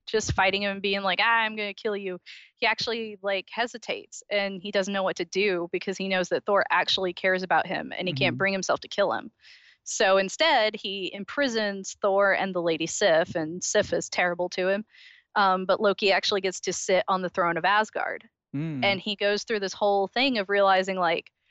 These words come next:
Speaker 1: this isn't at all what he wanted. He never wanted to rule. It was just more about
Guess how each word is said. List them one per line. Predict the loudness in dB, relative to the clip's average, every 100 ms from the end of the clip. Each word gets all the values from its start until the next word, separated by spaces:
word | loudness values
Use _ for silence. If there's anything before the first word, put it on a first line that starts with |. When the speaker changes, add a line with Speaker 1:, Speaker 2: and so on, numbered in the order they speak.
| _ _ 0
Speaker 1:
this | 2 2
isn't | 2 0 2
at | 0 2
all | 4 6 6
what | 2
he | -2
wanted. | -2 -2 -2 -6
He | -6 -6
never | 0 2 2 2
wanted | 2 0 -2
to |
rule. | -6 -6 -4 -4 -2
It | -2 0
was | -2 -2
just | -2 -2
more | 0 4 4
about | 4 4 4 4 0